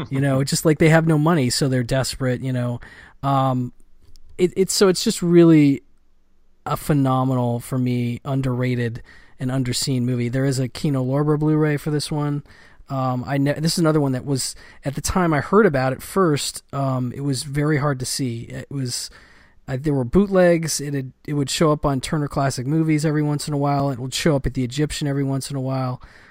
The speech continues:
Speaker 1: Um, but yeah, th-, it's become obviously a lot easier to see now, and I highly recommend the Blu-ray. It looks great. Um, but yeah, it's just one of those movies that when you watch it, uh, you feel the Walter Hill in it, and, you know,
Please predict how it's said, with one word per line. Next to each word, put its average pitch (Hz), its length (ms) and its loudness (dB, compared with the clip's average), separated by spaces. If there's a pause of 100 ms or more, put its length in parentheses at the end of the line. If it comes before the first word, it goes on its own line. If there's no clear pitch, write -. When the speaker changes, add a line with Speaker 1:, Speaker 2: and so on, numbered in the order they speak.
(180)
Speaker 1:
Um, 123 520 -2
but 135 320 -6
yeah, 123 300 -2
th-, 131 320 -10
it's 143 180 -10
become 135 440 -4
obviously 131 400 -8
a 131 60 -4
lot 127 200 -4
easier 131 360 -4
to - 120 -10
see 147 300 -2
now, 120 240 -2
and 123 80 -4
I 127 60 -2
highly 156 240 2
recommend 131 380 -2
the 120 40 -4
Blu-ray. 120 440 -2
It 123 100 -12
looks 131 200 -6
great. 123 340 -4 (460)
Um, 131 440 0 (840)
but 165 120 0
yeah, 143 200 6
it's - 160 -2
just - 160 -2
one 175 140 2
of 156 80 2
those 151 180 2
movies 135 340 -2
that 123 180 -4 (480)
when 135 240 -6
you 131 100 -4
watch 123 360 -4
it, 117 140 -8 (480)
uh, 117 440 -4
you 123 180 -6
feel 151 300 0
the 127 60 0
Walter 123 340 -2
Hill 123 260 -4
in 120 140 -4
it, 117 280 -8
and, 123 440 -10
you 131 140 -10
know, 120 360 -10